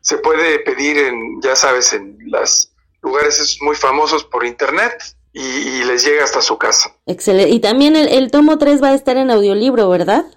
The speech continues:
Speaker 1: El, fíjate que ahorita el tomo dos y el tomo tres están en audiolibro,
Speaker 2: Ajá.
Speaker 1: y vamos a trabajar en el tomo uno también para que lo puedan conseguir. Ya está en el libro electrónico y también van a estar en audiolibro.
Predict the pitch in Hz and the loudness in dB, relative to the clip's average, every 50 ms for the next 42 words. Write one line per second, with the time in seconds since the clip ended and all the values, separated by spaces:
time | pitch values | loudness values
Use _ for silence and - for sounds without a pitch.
0 | _ _ _ - - - - - - - - - - 170 190 196 - 220 240 233 | _ _ _ -14 -10 -10 -10 -10 -8 -4 -2 -2 0 0 -2 -2 -4 -2 -2 -2
1 | 240 220 - 202 180 170 175 196 196 - 226 190 - - - 196 202 202 202 175 | -2 -2 -2 0 0 2 0 0 -2 -4 -4 -4 -4 -4 -6 -4 -2 -2 -2 0
2 | 196 220 254 247 - - - 165 156 151 - 196 196 196 196 196 196 190 196 190 | 0 0 0 -2 -2 -2 -2 -4 -4 -4 -4 -4 -4 -4 -4 -4 -2 -2 -2 -2
3 | 190 180 - - 190 185 180 170 156 147 139 139 143 156 180 190 220 262 302 - | -2 -2 -2 -2 -2 -2 0 0 0 0 0 -2 -2 -2 -2 -4 -4 -4 -4 -6
4 | - 196 175 208 202 269 294 - - - 147 165 170 180 175 165 151 - 143 135 | -8 -8 -6 -4 -4 -4 -4 -6 -4 -2 -2 0 0 0 0 -2 0 0 2 2
5 | 135 160 165 160 156 151 147 147 - 160 156 156 160 160 156 147 147 143 131 139 | 2 2 2 2 2 0 0 -2 -2 -4 -2 0 0 0 0 0 0 -2 -2 0
6 | 143 143 - 139 175 - - 131 123 123 - 139 139 139 135 - 131 117 - 139 | -2 0 0 -2 -2 -2 -2 -2 -2 -2 0 0 0 0 0 -2 -2 0 0 0
7 | 131 143 135 135 - - - - - - 156 160 185 202 196 - 214 208 202 190 | 0 -2 -2 -4 -6 -12 -12 -12 -14 -14 -8 -6 -4 -4 -4 -2 -2 -2 -2 -2
8 | 185 190 180 180 180 170 156 147 151 _ - - 180 196 214 226 220 - 240 226 | -2 -2 -2 0 0 0 -2 -2 -4 _ -6 -4 -2 -2 -2 -2 -2 -2 -2 -2
9 | - - - - 165 147 156 156 156 156 151 147 139 - - 143 139 135 131 120 | -2 -4 -4 -2 -2 -2 0 0 0 0 0 0 0 0 0 0 0 0 0 -2
10 | 117 113 113 107 107 107 - - - | -2 -2 -2 -2 -4 -6 -10 -12 -14